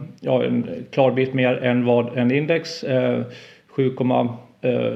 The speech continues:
ja, nästan åtta procent då, är bak där. Eh, och så ser ni historiken här också då på, eh, lite längre tidsperioder hur det har gått där. Och det är klart, det är en, eh,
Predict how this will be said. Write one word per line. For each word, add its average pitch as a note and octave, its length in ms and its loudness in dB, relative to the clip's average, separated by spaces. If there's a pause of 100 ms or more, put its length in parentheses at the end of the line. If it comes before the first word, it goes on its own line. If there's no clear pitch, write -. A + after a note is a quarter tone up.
(360)
ja, B2 120 0
nästan C3 320 0
åtta C3 280 -2
procent D3+ 440 -4
då, E3 200 4 (240)
är C3 120 -2
bak C#3 320 0
där. D#3+ 260 0 (600)
Eh, C3 260 2
och C3+ 160 0
så C#3 100 -8
ser C3+ 140 2
ni C3 80 2
historiken C3 500 0
här A#2+ 140 2
också A#2+ 220 -2
då A#2+ 140 2
på, A2+ 480 0 (260)
eh, A2+ 280 -2
lite A#2 220 -2
längre B2 340 4
tidsperioder A2+ 800 -2
hur A#2 160 -2
det A2+ 60 -2
har A2 80 -4
gått A2+ 280 -4
där. A2+ 280 0 (840)
Och D3+ 60 0
det D3+ 60 6
är D3+ 40 0
klart, C#3 220 2
det D#3+ 100 6
är D3+ 100 2
en, D3+ 100 0
eh, D3 300 4